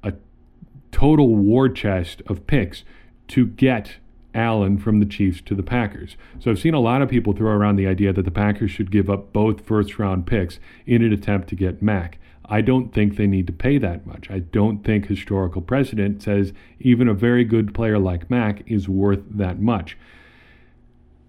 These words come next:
For Allen to go from the Chiefs to the Vikings for essentially a first, a third, and a third, we'll discount that last one 'cause they were just swapping picks and sixth-round picks really don't matter anyway,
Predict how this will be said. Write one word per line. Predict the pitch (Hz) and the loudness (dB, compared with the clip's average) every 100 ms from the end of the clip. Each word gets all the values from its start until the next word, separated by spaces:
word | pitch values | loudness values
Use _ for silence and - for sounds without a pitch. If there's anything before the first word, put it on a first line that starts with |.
| _ - - - _ - | _ -20 -20 -20 _ -16
For | - 120 - | -2 -2 0
Allen | 117 147 147 117 | -2 0 2 2
to | 104 | 0
go | 101 117 117 113 | 2 2 4 2
from | 95 101 | 2 2
the | 95 | 0
Chiefs | - 123 120 - - _ _ _ _ _ _ _ _ | 2 4 4 0 -16 _ _ _ _ _ _ _ _
to | - 135 | 0 2
the | 120 | 2
Vikings | 110 110 101 101 85 | 2 0 -2 -4 -4
for | - 101 101 | -2 -2 -2
essentially | 110 - 135 - 117 | -4 0 -2 0 0
a | 92 | 0
first, | - 123 120 - - | 0 2 2 -2 -6
a | 98 | -4
third, | - 110 104 | 0 2 4
and | 98 | 2
a | 90 | -2
third, | 87 123 104 95 | -2 0 2 2
we'll | 95 | 0
discount | 95 123 - 113 98 | 2 0 0 -2 -2
that | 104 98 | -2 -2
last | 101 104 101 | 0 0 -2
one | 95 | -6
'cause | - 95 | -4 -2
they | 104 | 0
were | 98 | 0
just | 107 - | -2 -4
swapping | - 110 101 95 | -2 -2 0 -2
picks | 87 95 - | -2 -4 -4
and | 92 | -6
sixth-round | - 101 107 98 | -4 -4 -2 -2
picks | 92 98 - | -2 -6 0
really | 104 | 2
don't | 107 104 | 2 0
matter | 101 98 98 | 0 0 2
anyway, | 95 95 78 80 | 2 2 -2 -10